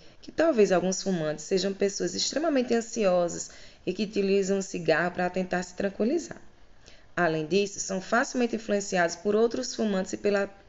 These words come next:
publicidade. Esta podia ser uma forma de explicação sobre o comportamento do porquê as pessoas fumam. Mas diante de tantas evidências de que o cigarro é prejudicial à saúde,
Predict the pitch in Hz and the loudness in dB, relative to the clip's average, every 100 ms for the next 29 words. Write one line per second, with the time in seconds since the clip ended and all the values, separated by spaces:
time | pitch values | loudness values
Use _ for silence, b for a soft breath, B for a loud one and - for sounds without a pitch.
0 | - 202 202 208 - - - 147 135 - | -8 -2 2 0 0 -4 -4 -4 -6 -14
1 | - B B B B B - 196 202 196 | -20 B B B B B 4 4 4 0
2 | 190 185 185 185 185 185 175 170 - - | 0 0 -2 -2 -4 -2 -4 -4 -4 -2
3 | 240 247 247 - 185 190 B B B B | 2 2 0 -2 -4 -6 B B B B
4 | - 247 220 226 220 214 214 202 202 196 | -2 2 2 4 4 6 4 4 0 0
5 | 180 202 202 - 302 - 208 208 220 214 | 0 -2 -2 0 0 2 0 0 -2 -2
6 | 214 226 - - 170 156 156 - - B | -2 -2 -4 -6 -8 -8 -10 -18 -20 B
7 | B B B B 214 220 247 254 240 - | B B B B 0 2 2 2 0 -4
8 | - 277 359 - 339 294 302 196 180 - | 2 4 4 4 4 4 2 2 0 -2
9 | 185 196 - 233 233 330 247 190 185 190 | -2 -2 0 -2 -2 -2 2 2 2 0
10 | 190 170 190 190 196 185 185 - 196 170 | 0 0 -2 -2 -4 -4 -4 -4 -4 -2
11 | 160 160 | -2 -4